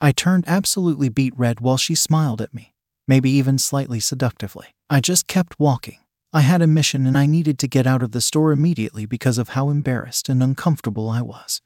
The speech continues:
I kept walking around the store, passing a wall full of fleshlights, pocket pusses, that type of thing. I reached the wall of dildos that the couple was browsing,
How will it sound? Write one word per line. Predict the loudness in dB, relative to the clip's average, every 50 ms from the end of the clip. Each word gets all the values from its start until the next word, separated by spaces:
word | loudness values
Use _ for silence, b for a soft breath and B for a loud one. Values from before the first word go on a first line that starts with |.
| _ _
I | -4 -4
kept | -2 0 0 -2 -2 -2 -2
walking | 0 0 0 0 -2 -2 -2
around | 0 0 0 0 0 0 -2
the | -2 -4
store, | -4 -4 -6 -8 -8 -10 -14 -20 _ _ _ _ _ _
passing | 0 0 2 2 2 0 0 0
a | 0
wall | 0 0 0 0 0 -2
full | -4 -4 -2 -2 -2
of | -2 -2
fleshlights, | -4 -4 -4 -4 -4 -4 -8 -10 -10 -12 -10 -8 -8 -8 -10 _ _ _
pocket | -4 -2 -2 -2 -2 -6 -8 -6
pusses, | -4 -4 -4 -4 -6 -10 -10 -10 -10 -10 _ _ _ _ _ _ _ _ _ _ _ _ _ _ -2
that | 0 0 0
type | -2 -4 -4 -4 -4 -4
of | -8 -8
thing. | -6 -8 -8 -8 -10 _ _ _ _ 0
I | 0
reached | 2 2 0 -2 -4 -4 -2
the | -2 -2
wall | -2 -2 -2 0 0 0
of | -2 -2 -2
dildos | -2 -2 0 0 -2 -6 -8 -6 -6
that | -6 -4 -4
the | -4 -4
couple | -2 -2 -4 -2 -2 -2 -2
was | -2 -4 -4
browsing, | -4 -2 0 0 0 -2 -4 -8 -12 -16